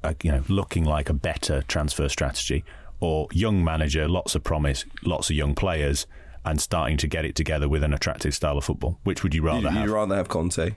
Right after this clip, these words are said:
Speaker 1: Yeah.
Speaker 2: all day long. Yeah, of course. I'd rather have Conte with Norwich's squad.
Speaker 1: <laughs>
Speaker 2: No, to be perfectly honest, yeah. I mean, you've got a winning manager who knows how
Speaker 1: Yeah.
Speaker 2: to,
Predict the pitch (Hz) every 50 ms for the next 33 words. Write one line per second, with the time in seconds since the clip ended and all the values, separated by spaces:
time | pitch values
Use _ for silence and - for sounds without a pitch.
0 | - - - 80 82 90 92 82 78 76 76 76 - - 80 - 71 80 - -
1 | - 92 82 82 - - - - - - - - - - - - - - - -
2 | - 113 101 113 107 98 95 95 98 90 - - 98 98 95 - 95 87 90 90
3 | 87 90 92 - - - - - - - - - - 98 101 104 104 85 - -
4 | - 98 - - - 78 80 85 - 82 - - 123 143 - - - - - 185
5 | 170 123 101 - 127 - 135 139 127 127 131 123 - - 92 78 117 127 120 107
6 | 92 98 - - 135 127 95 95 107 110 113 113 117 120 120 - 151 131 - 113
7 | 113 127 117 107 107 110 113 110 107 107 101 95 98 82 76 90 101 98 95 98
8 | 95 95 95 95 90 - 92 90 90 92 90 95 92 90